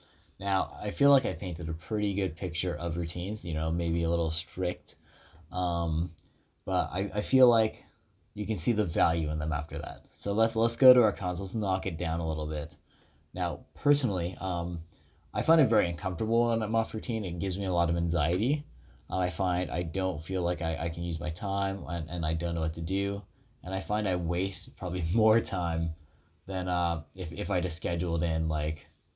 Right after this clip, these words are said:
"Okay, you're gonna do this time for this time." Um, and, and I get a little comfortable. I, I feel like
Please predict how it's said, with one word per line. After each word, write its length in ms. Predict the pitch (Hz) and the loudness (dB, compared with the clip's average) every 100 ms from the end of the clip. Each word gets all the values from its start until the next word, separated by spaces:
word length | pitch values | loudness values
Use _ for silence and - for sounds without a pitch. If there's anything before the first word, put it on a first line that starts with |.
| - | -4
"Okay, 400 | 92 87 90 76 | -4 -2 -2 0
you're 140 | 85 | 0
gonna 180 | 87 85 | 0 0
do 160 | 82 85 | 0 0
this 200 | 87 - | 0 0
time 360 | 87 80 82 80 | -2 0 0 -2
for 100 | 82 | -4
this 140 | 73 | -4
time." 280 | 76 76 80 80 _ _ _ _ - | -4 -6 -6 -8 _ _ _ _ -6
Um, 520 | 90 85 82 82 82 82 _ _ - _ | -2 0 2 2 0 -4 _ _ -20 _
and, 120 | 110 | -6
and 160 | 95 110 | -2 0
I 60 | |
get 140 | 120 160 | 2 4
a 60 | |
little 200 | 170 151 | 6 4
comfortable. 440 | 143 147 135 98 85 | 4 4 4 -2 -2
I, 120 | 87 | -2
I 180 | 92 87 | -2 -6
feel 280 | 95 113 110 | -2 0 2
like 440 | 107 104 - - | 4 2 0 -12